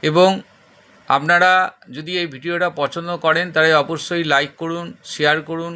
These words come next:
কমেন্ট করুন এবং অবশ্যই সাবস্ক্রাইব করুন আমাকে। এবং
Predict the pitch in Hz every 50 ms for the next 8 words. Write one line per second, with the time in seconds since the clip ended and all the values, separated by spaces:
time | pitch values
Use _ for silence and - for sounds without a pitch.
0 | 156 - - 139 139 147 160 165 160 - 170 170 165 147 123 117 - - - -
1 | - - - - - 151 156 170 175 160 151 151 170 156 - - 180 151 127 113
2 | 117 - _ - - - - 156 143 - - 175 175 170 - - - 165 170 175
3 | 175 170 151 131 139 151 147 - 180 196 214 220 - - - - - - - -
4 | - 156 160 180